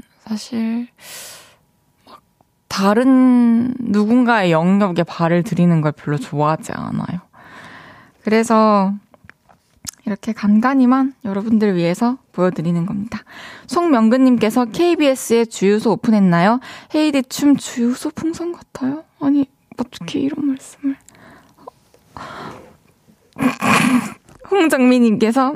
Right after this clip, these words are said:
"집에서 에어프라이기에 크로와상 구우면서 듣고 있어요. 고소한 빵 냄새가 너무 좋네요. 행복해." <gasps> 저도 아까 여기 케이비에스 오기 전에 집에서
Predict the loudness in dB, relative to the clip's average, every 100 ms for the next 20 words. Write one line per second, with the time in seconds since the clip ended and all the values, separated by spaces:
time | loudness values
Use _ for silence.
0 | -8 -2 0 2 2 2 2 2 0 -2
1 | 0 2 0 2 2 2 0 -4 -2 0
2 | 2 2 2 4 4 2 2 2 2 -2
3 | -4 -2 0 -2 -4 0 0 -2 -8 -16
4 | -16 -8 -2 0 2 2 2 2 2 4
5 | 4 6 4 2 0 0 -2 -2 0 0
6 | 0 0 0 0 2 4 4 0 -6 -10
7 | -10 -8 -8 -4 -4 -4 -6 -8 -2 0
8 | 2 2 2 0 -2 -2 0 2 0 0
9 | -2 -4 -12 -20 _ -4 -4 -4 0 0
10 | 0 -4 -2 -2 0 0 0 -2 -2 0
11 | -2 -2